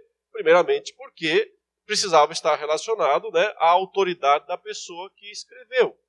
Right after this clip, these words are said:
No caso, ou a autoridade profética no Antigo Testamento, ou no caso, a autoridade apostólica no caso do Novo Testamento.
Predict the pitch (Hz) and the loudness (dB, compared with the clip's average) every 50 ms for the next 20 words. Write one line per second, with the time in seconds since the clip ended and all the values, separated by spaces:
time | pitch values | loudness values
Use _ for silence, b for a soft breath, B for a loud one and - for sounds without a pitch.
0 | _ _ _ _ _ _ - 226 214 - 147 139 139 135 120 - - - _ _ | _ _ _ _ _ _ -10 -10 -4 2 4 4 6 4 2 -2 -10 -20 _ _
1 | _ _ _ _ _ _ _ _ _ _ - 180 185 175 170 160 151 - 151 156 | _ _ _ _ _ _ _ _ _ _ 4 6 6 6 6 6 4 4 4 4
2 | - 160 147 147 - - _ - 160 175 - - - - 160 165 170 _ _ 269 | 2 0 -4 -4 -4 -4 _ -4 -4 -4 -4 -6 -6 -4 -2 -2 -2 _ _ -14
3 | 254 _ - 285 285 269 226 _ 156 151 160 147 - - - 139 - 156 156 - | -10 _ -2 -2 -2 -2 -4 _ -4 0 0 0 -2 -4 -16 _ -14 -12 -12 -8
4 | - 214 214 202 214 254 285 - _ _ _ _ _ _ 190 196 202 202 220 226 | -6 -4 -2 0 0 0 -2 -4 _ _ _ _ _ _ 0 2 2 2 0 -4
5 | 202 185 165 147 151 156 147 175 - - - 170 170 - 175 156 - 147 147 151 | -4 0 2 2 2 2 0 -4 -6 -4 -2 -2 -2 -4 -6 -4 -2 -2 -2 -2
6 | - 160 160 - _ - 190 175 - - - - _ - 202 202 208 208 196 170 | -2 -4 -4 -6 _ -8 -8 -8 -8 -10 -18 -20 _ -2 2 4 4 4 4 2
7 | 147 135 - - 139 131 - - _ _ _ - 185 175 - 160 147 147 147 160 | -2 -12 -8 -4 -4 -4 -4 -6 _ _ _ -10 -10 -4 0 0 0 0 0 -4
8 | 160 151 135 135 135 - _ 143 147 - - 185 196 196 202 185 139 - | -10 -8 -6 -6 -6 -6 _ -14 -14 -12 -10 -10 -6 -4 -4 -4 -4 -6